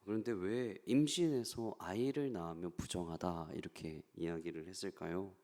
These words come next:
포인트가 있습니다. 임신을 했고 아이를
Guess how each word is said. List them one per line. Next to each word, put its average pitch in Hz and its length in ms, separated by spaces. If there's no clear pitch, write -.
포인트가 160 760
있습니다. 82 580
임신을 101 680
했고 107 720
아이를 98 560